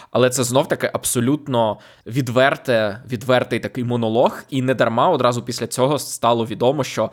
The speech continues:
Роман цього сезону буде номінуватися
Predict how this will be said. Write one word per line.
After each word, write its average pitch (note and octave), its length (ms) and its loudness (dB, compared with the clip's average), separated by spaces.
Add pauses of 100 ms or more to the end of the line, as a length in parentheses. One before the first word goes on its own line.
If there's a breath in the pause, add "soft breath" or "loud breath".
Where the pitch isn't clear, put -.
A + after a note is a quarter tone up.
(160 loud breath)
Роман C3 580 2
цього B2 300 2
сезону B2 540 0 (200 loud breath)
буде B2+ 340 0
номінуватися A#2 960 0